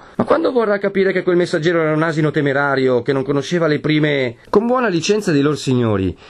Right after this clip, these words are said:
interruppe Don Rodrigo, il quale non avrebbe voluto che la questione andasse troppo avanti, "rimettiamola nel padre Cristoforo e si stia alla sua sentenza." "Bene, benissimo", disse il conte Attilio,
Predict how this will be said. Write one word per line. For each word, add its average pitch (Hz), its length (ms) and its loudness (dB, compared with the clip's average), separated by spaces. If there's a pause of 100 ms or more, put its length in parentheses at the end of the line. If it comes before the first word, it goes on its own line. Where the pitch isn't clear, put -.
(140)
interruppe 92 500 2
Don 90 140 0
Rodrigo, 90 160 0 (540)
il 85 140 0
quale 104 220 4
non 90 160 0
avrebbe 95 320 -2
voluto 92 400 0
che - 80 -4
la 85 100 0
questione 95 320 0
andasse 90 300 -2
troppo 90 240 0
avanti, 85 400 -2 (300)
"rimettiamola 185 640 0
nel 127 160 -2
padre 120 260 0
Cristoforo 95 720 -2 (240)
e 202 120 2
si 214 160 0
stia 220 180 0
alla 190 140 0
sua 165 180 -2
sentenza." 98 720 0 (580)
"Bene, 143 520 2
benissimo", 143 720 0 (240)
disse 117 240 2
il 104 80 -2
conte 104 240 -2
Attilio, 87 540 0